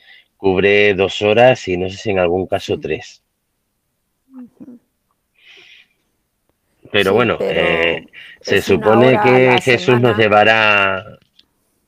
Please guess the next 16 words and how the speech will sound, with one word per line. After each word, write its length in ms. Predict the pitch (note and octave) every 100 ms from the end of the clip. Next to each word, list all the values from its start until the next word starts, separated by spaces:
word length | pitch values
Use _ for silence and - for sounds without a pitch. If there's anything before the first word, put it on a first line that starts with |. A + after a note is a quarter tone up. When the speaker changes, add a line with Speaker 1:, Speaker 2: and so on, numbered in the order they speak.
| _ _ _ _ _ - -
Speaker 2:
que 120 | F#3+
a 40 |
Speaker 1:
Sí. 60 | F#3
Speaker 2:
mí 100 | A3
no 140 | A#3
me 400 | A3+ G#3+ G3+ F#3 -
cuesta 300 | F#3 - E3+
trabajo, 400 | E3 F#3 G3 G#3+
me 180 | F#3
costaría 640 | - F3+ - F3+ F3 G#3+ A3
más, 300 | G#3 A#3 -
por 180 | -
lo 80 | D#3
menos 300 | F3+ F#3+ G3
de 180 | G3 F3
pensamiento, 840 | E3 E3+ - E3 G#3+ A3+ G3+ F#3+